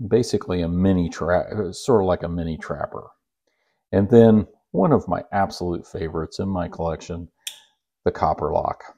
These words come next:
the Case Copper Lock pocket worn. Uh, I believe this is the Harvest Orange pocket worn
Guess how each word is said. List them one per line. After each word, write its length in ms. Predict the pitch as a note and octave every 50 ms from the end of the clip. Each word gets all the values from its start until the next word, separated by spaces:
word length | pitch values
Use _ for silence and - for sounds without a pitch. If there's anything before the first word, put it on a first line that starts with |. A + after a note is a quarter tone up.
| _ _ _ _ _ -
the 80 | A#2
Case 320 | - - G2+ G2+ F2+ - -
Copper 380 | - F#2 F2+ F2 - F2+ E2+
Lock 340 | F2 E2+ F2 E2+ - - -
pocket 360 | - B2 A#2 - - - -
worn. 420 | - F#2 F2 F2 F2 F2 F2 E2+ - _ _ _ _ _ _ _ _ _ _ _ _ - G2
Uh, 460 | F#2 E2 E2 E2 D#2 E2 E2 - - _ _ -
I 40 | - G2+
believe 300 | F2+ F2 F2+ F#2+ F2 F2+
this 200 | F2 - - E2+
is 100 | D#2+ -
the 100 | - -
Harvest 480 | - F#2 F#2+ G2+ F2+ F#2 E2+ - -
Orange 640 | F2 F2+ F2+ F2 E2+ E2+ E2+ E2+ E2 - - - _ _ _ _ _ _ _ _ _ - -
pocket 280 | - F#2+ - - -
worn 540 | F2+ F2 F2 F2 F2 E2 E2+ E2 D#2 -